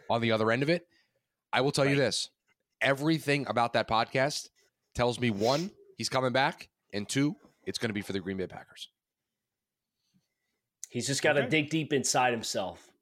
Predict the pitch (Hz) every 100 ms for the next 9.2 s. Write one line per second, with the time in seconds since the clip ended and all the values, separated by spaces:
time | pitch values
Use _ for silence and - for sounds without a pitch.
0 | _ 123 123 - 139 - 139 139 135 139
1 | 131 127 117 123 113 - 135 113 156 123
2 | 123 160 98 135 156 156 190 185 170 151
3 | 139 123 - 117 113 - 117 - 139 147
4 | - 143 135 127 - 117 - 107 104 107
5 | 104 - 98 101 95 98 95 95 - 92
6 | 90 82 80 175 185 - 233 - 165 151
7 | 190 180 180 156 127 151 139 131 139 131
8 | 139 135 123 127 123 120 90 - _ 101
9 | 107